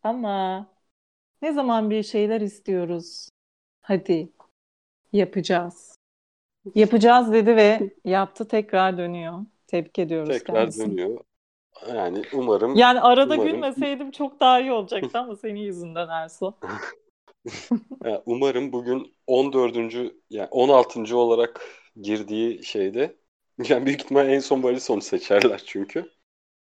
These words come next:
Speaker 1: Aynen.
Speaker 2: On altı olarak girdiği takım oyununda da bir şeyler başarır.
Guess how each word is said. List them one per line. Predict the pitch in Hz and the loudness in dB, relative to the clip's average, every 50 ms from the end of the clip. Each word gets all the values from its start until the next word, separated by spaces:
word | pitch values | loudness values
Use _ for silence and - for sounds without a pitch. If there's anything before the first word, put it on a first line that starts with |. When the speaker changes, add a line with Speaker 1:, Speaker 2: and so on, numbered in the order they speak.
| _ - | _ -4
Speaker 1:
Aynen. | - 185 180 175 131 127 | -2 -2 -2 0 -2 -2
Speaker 2:
On | 127 120 | 0 -2
altı | 113 113 - 120 | -4 -2 2 6
olarak | 120 135 123 107 107 107 107 - | 8 8 8 8 4 -2 -6 -10
girdiği | - 120 110 107 107 110 113 110 | -8 -8 -6 -6 -6 -6 -8 -6
takım | - - 117 107 - 123 110 | -4 -6 -6 -6 -4 -2 0
oyununda | 104 98 92 95 92 95 104 113 | 2 2 0 0 -4 -6 -6 -8
da | 131 131 | -8 -12
bir | 117 | -12
şeyler | 110 - - 92 90 98 117 135 135 - | -10 -6 -6 -4 -2 0 0 0 0 0
başarır. | 214 202 - - 214 196 - - - | -2 -2 -2 -2 -2 -2 -4 -6 -10